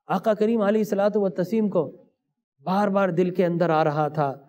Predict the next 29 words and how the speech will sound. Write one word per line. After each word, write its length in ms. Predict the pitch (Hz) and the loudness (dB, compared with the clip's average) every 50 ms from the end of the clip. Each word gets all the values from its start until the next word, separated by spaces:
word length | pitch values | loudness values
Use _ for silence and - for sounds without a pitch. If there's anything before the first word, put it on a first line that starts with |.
| _ _ _ _ _ _ _ _ _ _ - | _ _ _ _ _ _ _ _ _ _ -2
कि 80 | 170 | 0
मेरा 240 | 160 175 185 180 175 | 2 4 4 4 2
पैर 240 | 175 170 175 202 202 | 2 2 2 2 2
उसके 240 | 185 190 - 185 165 | 2 0 -2 -4 -4
पैर 280 | 170 160 147 160 165 | -2 -2 -2 -2 0
पर 160 | 156 185 165 | 0 0 0
आ 140 | 147 139 147 | 0 0 -2
गया, 300 | 147 147 139 127 127 127 - - _ _ _ _ _ | 0 0 0 -2 -2 -6 -10 -16 _ _ _ _ _
न 100 | 180 196 | -2 0
जाने 260 | 196 156 151 147 160 190 | 0 2 0 2 2 2
उसे 220 | 196 165 220 214 | 2 2 0 0
कितनी 320 | - 160 139 - 143 151 | 0 -2 -4 -2 -2 -2
तकलीफ 400 | 147 175 160 - 208 226 214 - | 0 0 -2 0 -2 -2 0 0
हुई 120 | 226 220 220 | 2 2 2
होगी 180 | 214 214 220 | 2 2 0
मेरे 200 | 214 208 208 202 | 0 0 0 0
सहाबी 400 | 190 - 170 160 180 185 190 208 | -2 -2 -2 -2 0 0 0 -2
को। 120 | 202 196 202 - - - _ _ _ _ _ _ _ _ _ _ _ _ - | -4 -6 -10 -12 -16 -20 _ _ _ _ _ _ _ _ _ _ _ _ -2
रात 300 | 170 190 214 247 277 269 | 0 2 2 2 0 0
को 120 | - 294 254 | 0 0 2
बिस्तर 380 | 233 269 - 269 - 302 285 | 2 2 2 2 2 0 0
पर 120 | 240 240 262 | 0 0 0
लेटे 360 | 247 240 240 240 240 262 262 | 0 0 2 2 4 2 4
तो 120 | 254 240 208 | 4 4 2
बिस्तर 320 | 196 214 208 - 226 202 | 2 0 0 0 -2 0
पर 140 | 196 202 185 | 0 0 -2
नींद 260 | 175 190 190 180 170 | 0 0 0 0 0
नहीं 240 | 156 143 156 156 139 | 0 0 0 0 0
आई। 180 | 123 123 117 | 0 -4 -6